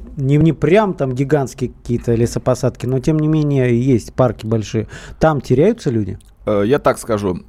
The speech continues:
Speaker 2: э, потеряться человек может и в маленьком парке. Э, почему? Объясняю.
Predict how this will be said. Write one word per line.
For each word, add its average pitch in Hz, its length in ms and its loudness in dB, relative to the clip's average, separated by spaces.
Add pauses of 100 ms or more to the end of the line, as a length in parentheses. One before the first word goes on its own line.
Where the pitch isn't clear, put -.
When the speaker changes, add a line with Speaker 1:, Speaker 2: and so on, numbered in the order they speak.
(100)
Speaker 2:
э, 104 260 -2
потеряться 143 720 0
человек 127 760 2
может 120 480 -2
и 143 140 4
в 110 100 2
маленьком 120 520 2
парке. 98 440 0 (320)
Э, 98 260 -2
почему? 139 360 -2
Объясняю. 101 640 -2